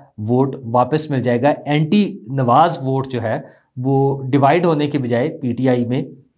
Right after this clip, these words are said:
या यूं कह लें कि डिवाइड होने के बाद वो उसमें से कुछ शेयर या एक अच्छा शेयर पीपल्स पार्टी को वापस मिल जाएगा जो पीटीआई के पास चला गया था।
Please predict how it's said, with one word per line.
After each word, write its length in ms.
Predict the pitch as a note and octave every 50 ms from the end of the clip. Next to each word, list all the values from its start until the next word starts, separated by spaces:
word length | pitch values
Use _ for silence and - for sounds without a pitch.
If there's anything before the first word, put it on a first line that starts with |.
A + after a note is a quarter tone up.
| _ _ _ - -
या 320 | D#3 E3 E3 D#3+ C#3 C3 B2+
यूं 120 | D#3 E3
कह 100 | D#3+ E3+
लें 100 | E3 E3
कि 100 | E3+ E3+
डिवाइड 360 | D#3 C3 D3 C#3 C#3+ F3 F3+
होने 200 | F3+ D#3+ C#3+ C#3
के 80 | C3 C#3
बाद 240 | A#2 A#2 B2+ D3+ D3 C3+
वो 140 | C3 C3
उसमें 220 | B2+ B2+ - B2+ A#2+
से 140 | - C#3+ C#3
कुछ 220 | - C3+ B2+ -
शेयर 600 | - - - C#3 C#3+ C3+ A#2+ - - - - - _ _ -
या 80 | B2
एक 120 | B2+ B2+ C3+
अच्छा 220 | B2+ B2+ - D3
शेयर 420 | C3+ - C3 B2 C3+ D3+ - - - _ -
पीपल्स 260 | B2 A2 C3+ B2 B2+
पार्टी 260 | - C3 B2 A2+ B2
को 120 | B2+ C#3+
वापस 340 | B2 G#2+ G#2 G#2+ B2 A#2+ - -
मिल 120 | A#2 G#2+
जाएगा 300 | G2+ A2 G#2 G2+ G#2 B2
जो 380 | B2 A#2+ B2+ B2 B2 B2 B2 B2 -
पीटीआई 280 | C3+ A#2 A#2 A2+ G#2+
के 100 | G#2 -
पास 180 | G2 G#2 F#2+ -
चला 200 | - E2+ E2 E2
गया 160 | D#2+ E2+ E2+
था। 280 | - - F2 - -